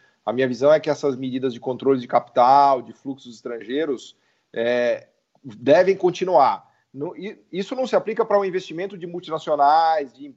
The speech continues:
investimento que a gente chama de economia real mesmo, né, de fábricas, de máquinas, de tecnologia. Eu tô me re-, me referindo mais especificamente para fluxos financeiros, né?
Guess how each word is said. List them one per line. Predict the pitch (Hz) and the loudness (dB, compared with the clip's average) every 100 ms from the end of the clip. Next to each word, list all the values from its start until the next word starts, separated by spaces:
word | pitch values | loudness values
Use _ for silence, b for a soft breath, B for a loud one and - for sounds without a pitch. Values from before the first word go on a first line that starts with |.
| - | -18
investimento | 139 139 135 151 151 | -16 -16 -12 -14 -12
que | |
a | 151 | -18
gente | - | -14
chama | 151 151 | -10 -10
de | 131 151 151 _ _ | -8 -10 -10 _ _
economia | 131 151 156 151 160 | -12 -6 -6 0 0
real | 151 160 147 143 | 2 2 2 0
mesmo, | 123 123 104 113 | -4 -12 -12 -18
né, | 113 | -20
de | |
fábricas, | 113 - 123 139 127 107 120 107 | -14 -6 -4 -2 -4 -6 -16 -18
de | |
máquinas, | 110 107 127 131 - 110 107 | -12 -8 -6 -6 -10 -20 -20
de | |
tecnologia. | 107 120 131 127 117 110 95 - _ _ _ _ | -16 -14 -10 -12 -10 -12 -12 -14 _ _ _ _
Eu | 110 | -10
tô | 123 123 | -8 -6
me | 131 | -2
re-, | 139 107 | -2 -4
me | 123 | -6
referindo | 127 127 131 135 139 139 | -8 -6 -8 -4 -4 -6
mais | 135 135 139 | -2 -2 -2
especificamente | 135 139 131 127 143 | -10 -10 -6 -6 -6
para | - 139 - | 0 2 2
fluxos | - 156 170 160 151 | 0 -6 -6 -12 -12
financeiros, | 170 175 147 127 110 98 101 | -6 -6 -6 -4 -2 -4 -10
né? | 107 | -12